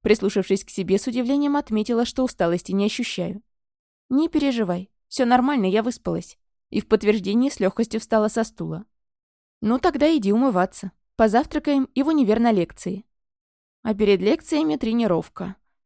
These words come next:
вздохнула обречённо. "Какая умная девочка. Но прежде проведём небольшое тестирование. Заодно подробно опишешь свои кошмары".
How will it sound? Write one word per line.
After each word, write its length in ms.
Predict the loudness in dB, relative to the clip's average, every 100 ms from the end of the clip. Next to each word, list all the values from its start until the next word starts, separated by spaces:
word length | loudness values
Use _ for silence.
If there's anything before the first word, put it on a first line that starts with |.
| -8
вздохнула 480 | 0 0 2 2 2
обречённо. 600 | 2 -2 -2 -4 -4 -10 _ _ _ _ -4
"Какая 340 | 0 2 2
умная 280 | 2 2 2
девочка. 500 | 0 -2 -4 -14 -16 _ _ -2
Но 140 | -2
прежде 360 | 2 2 2 -2
проведём 460 | -2 0 0 0
небольшое 420 | 2 0 0 -2
тестирование. 720 | -2 -6 -4 -4 -4 -4 -8 -12 _ _ -10
Заодно 400 | -2 2 2 0
подробно 460 | 0 0 0 0 -2
опишешь 400 | -2 -4 -4 -4
свои 180 | -2 0
кошмары". 560 | -2 -2 -4 -6 -8